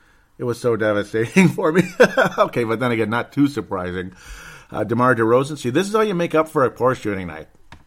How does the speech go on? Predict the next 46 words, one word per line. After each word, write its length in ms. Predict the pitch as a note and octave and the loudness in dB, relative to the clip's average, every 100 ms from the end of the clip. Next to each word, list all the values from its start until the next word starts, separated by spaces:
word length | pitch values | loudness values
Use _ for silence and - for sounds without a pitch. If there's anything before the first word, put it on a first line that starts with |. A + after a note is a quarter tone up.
| _ - | _ -8
He 80 | |
wasn't 260 | C#3 F#3 G3+ | -4 -2 0
really 220 | E3+ F3 | 0 2
hitting 240 | D3 D3+ C#3+ | 2 0 -2
shots 340 | - B2+ C3 | -2 -2 -2
for 120 | - | -4
the 80 | A#2+ | -4
most 260 | A#2 B2 - | -2 -4 -2
part, 180 | A#2+ A#2 | -4 -2
but 120 | F#2+ | -8
he 40 | |
got 220 | F#2 G2 | -6 -4
aggressive, 640 | C3+ C#3 D3 C#3+ D3+ C#3+ - - | -4 0 -2 0 -2 -4 -12 -8
and 100 | A#2 | -6
he 60 | |
made 320 | G#2+ A2 A2 | -2 -2 -2
twelve 260 | - A#2+ A2+ | 0 0 0
of 100 | G#2+ | -2
thirteen 320 | A#2 G#2+ G2+ | -6 -6 -8
free 200 | F#2+ G2 | -10 -12
throws. 380 | F2 F2+ E2 - _ _ | -10 -10 -10 -12 _ _
Simple, 420 | - E3 D3+ F3+ | -6 -4 -4 -6
right? 220 | F3 B3+ - _ _ | -4 -6 -8 _ _
Simple. 440 | - G#3 A3+ - - - - - | -12 -6 -4 -4 -6 -20 -16 -8
And 260 | B2+ B2+ B2 | -4 -4 -6
that's 240 | C#3 D3 D#3+ | -4 -4 0
what 100 | D3+ | 0
I'm 160 | B2+ | 0
gonna 180 | B2 B2 | -2 -4
continue 340 | A2 A2 B2 A#2 | -4 -6 -6 -6
to 80 | |
see 160 | G2+ A#2+ | -6 -4
from 140 | G#2+ | -4
Andrew 280 | G2+ G2+ F#2 | -2 -4 -6
Wiggins. 420 | F2 E2+ D#2+ - _ - - - - - | -6 -8 -12 -18 _ -20 -20 -20 -20 -4
I 280 | B2+ C#3+ | 0 0
hate, 580 | G#2+ - D3+ A#2 - - - _ | 0 -2 -2 -2 -6 -18 -20 _
and 160 | - B2+ | -10 -4
I'm, 220 | D3 D3 | -4 -4
th-, 180 | C3+ D#3 | -4 -2
this 180 | E3 F3+ | -2 -4
is 100 | C#3+ | -6
something 220 | C3+ A2+ | -6 -4
I 140 | G2+ | -6
clearly 500 | F#2 - C3+ D3 A2 | -8 -6 -2 0 0
hate, 220 | F2 F2+ | -4 -8